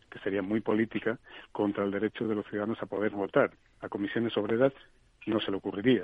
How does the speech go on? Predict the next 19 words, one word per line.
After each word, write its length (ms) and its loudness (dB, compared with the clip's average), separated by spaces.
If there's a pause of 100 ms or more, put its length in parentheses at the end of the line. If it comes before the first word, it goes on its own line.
¿no? 120 -10 (720)
Ahora 160 8
bien, 220 6 (340)
el 100 0
gobierno 580 6 (360)
tiene 160 2
que 80 2
saber 300 4
que 80 2
el 80 2
ciudadano, 420 2 (320)
supongo, 480 4 (340)
que 100 -2
sabe 280 4
de 100 -2
qué 100 4
va 160 2
esto, 280 -12
¿no? 160 -4